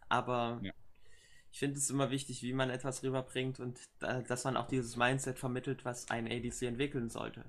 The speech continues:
Speaker 1: Oder je nachdem halt, welche Lane man coacht. Und das ist eben deutlich schwieriger, wenn man sie, die Rolle nicht selber lange Zeit gemaint hat.
Speaker 2: Ja. Ich meine, wenn du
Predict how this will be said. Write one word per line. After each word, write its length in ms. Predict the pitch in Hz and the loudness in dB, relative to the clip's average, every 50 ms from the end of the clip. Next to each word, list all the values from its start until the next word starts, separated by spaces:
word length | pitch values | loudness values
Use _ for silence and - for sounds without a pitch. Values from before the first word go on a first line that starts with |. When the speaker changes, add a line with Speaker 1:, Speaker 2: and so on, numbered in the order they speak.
| - - | -10 -8
Speaker 1:
Oder 400 | - 113 107 85 53 52 - - - - - - - - 60 92 117 | -6 -4 -4 -4 -4 -6 -8 -8 -10 -12 -12 -12 -10 -8 -8 -6 -4
je 140 | 123 123 120 | -2 0 0
nachdem 300 | 113 113 113 - 110 110 | 0 0 0 0 0 2
halt, 160 | 110 107 101 107 | 2 2 2 0
welche 160 | 110 113 120 | -4 -4 -4
Lane 180 | 113 117 113 110 | -4 -4 -2 -2
man 160 | 110 110 107 | -4 -4 -4
coacht. 380 | - - 113 113 113 - - - - - - - - - - - - - | -2 -2 -2 -2 -2 -4 -10 -16 -18 -20 -18 -16 -16 -14 -14 -14 -12 -8
Und 160 | - 117 110 104 | -6 -2 0 0
das 120 | 110 117 | 0 0
ist 120 | 120 110 - | -2 -4 -2
eben 260 | - 117 113 113 - - - - | -2 -2 -2 -2 -4 -6 -8 -2
deutlich 400 | - 113 120 139 139 131 127 - | 2 4 4 4 4 2 0 -2
schwieriger, 500 | - - 113 120 123 123 113 110 120 113 113 | -2 -2 -2 -2 -2 -2 -2 -2 -2 -2 0
wenn 80 | 117 117 | 0 0
man 140 | 120 123 | 0 0
sie, 280 | 117 - 123 117 117 - | 0 -2 -2 -2 -2 -4
die 120 | - - - | -6 -6 -6
Rolle 300 | 117 - 117 120 123 123 | -2 2 2 2 2 2
nicht 180 | 120 117 117 - | 0 0 -2 -2
selber 360 | - 110 117 120 120 120 120 | 0 2 2 2 4 2 2
lange 300 | 113 113 113 117 117 113 | 4 2 2 2 0 -2
Zeit 260 | - - 117 110 - | -4 -4 -4 -4 -4
gemaint 360 | - 113 110 107 110 107 107 | -4 -4 -2 -2 -2 -2 -4
hat. 180 | 113 110 - - - - - - - - - - - - - - | -8 -12 -14 -16 -20 -20 -20 -20 -18 -18 -16 -16 -16 -16 -12 -8
Speaker 2:
Ja. 120 | - 95 92 - - - - - - _ _ - - - - - - - _ _ _ - - | -6 -6 -6 -6 -8 -14 -18 -20 -20 _ _ -20 -20 -20 -20 -20 -20 -20 _ _ _ -10 -2
Ich 100 | - 101 | 4 8
meine, 200 | 107 107 101 95 - | 8 8 8 6 6
wenn 180 | - 110 113 113 | 8 8 8 8
du 420 | 113 113 110 107 107 107 104 107 | 6 4 4 2 0 0 -2 -4